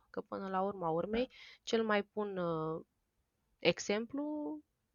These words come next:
Speaker 1: ești tu, nu? Puterea exemplului. Adică nu pot eu să, să le
Speaker 2: Nu
Speaker 1: spun
Speaker 2: poți să vii,
Speaker 1: oamenilor
Speaker 2: să vinzi servicii de fitness și să ai, e, nu
Speaker 1: Exact.
Speaker 2: știu, optzeci de kilograme.
Speaker 1: Exact. Și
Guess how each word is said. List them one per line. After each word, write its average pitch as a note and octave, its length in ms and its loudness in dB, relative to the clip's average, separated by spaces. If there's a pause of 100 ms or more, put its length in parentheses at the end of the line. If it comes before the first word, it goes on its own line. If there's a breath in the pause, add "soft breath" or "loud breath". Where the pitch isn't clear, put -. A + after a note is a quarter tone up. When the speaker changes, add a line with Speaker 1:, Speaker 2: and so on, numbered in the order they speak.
(160)
Speaker 1:
ești C#4 200 0
tu, B3+ 160 2
nu? G#3 140 0
Puterea A3+ 380 8
exemplului. D#3+ 800 2 (340)
Adică F#3+ 200 -6
nu G#3+ 100 2
pot G#3+ 240 0
eu G#3+ 120 6
să, F#3+ 300 -2 (840 loud breath)
să F#3 400 6
le F3+ 60 6
Speaker 2:
Nu F#3 60 6
Speaker 1:
spun E3+ 180 6
Speaker 2:
poți - 80 6
să - 60 12
vii, G#3+ 120 12
Speaker 1:
oamenilor F#3 440 10
Speaker 2:
să F3 160 8
vinzi D#3+ 580 2
servicii D3+ 560 0
de C3 120 2
fitness D#3+ 500 -2
și - 180 -2
să - 140 6
ai, D#3 220 10
e, D#3 80 10
nu D3 100 12
Speaker 1:
Exact. C#3+ 260 10
Speaker 2:
știu, A2 280 0
optzeci C3+ 280 6
de C3 120 4
kilograme. B2+ 520 2
Speaker 1:
Exact. F#3 500 4
Și F#3+ 340 0